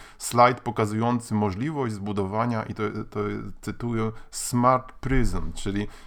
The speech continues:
wiecie, mamy smart cities, mamy smartphones i smart prison, tak? Czyli takie <laughs> można powiedzieć inteligentne więzienie. No jest to, słuchajcie,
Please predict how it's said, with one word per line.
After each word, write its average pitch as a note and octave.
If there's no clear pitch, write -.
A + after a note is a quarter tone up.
wiecie, A2
mamy A2
smart A2
cities, C3
mamy G#2
smartphones A#2
i G#2+
smart A#2
prison, F#2
tak? -
Czyli G#2
takie A2+
<laughs> A#2
można -
powiedzieć -
inteligentne A2+
więzienie. G#2
No G#2
jest A#2+
to, A2+
słuchajcie, G#2+